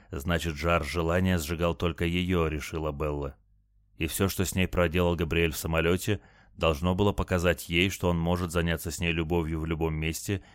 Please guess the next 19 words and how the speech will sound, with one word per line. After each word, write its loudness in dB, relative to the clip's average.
и 2
в 0
любое 2
время 0
по -6
своему 0
личному -2
усмотрению -2
или 0
прихоти. -6
И -4
поскольку -2
сегодня 2
он 2
уже 0
продемонстрировал 0
ей 0
свою -2
позицию, -2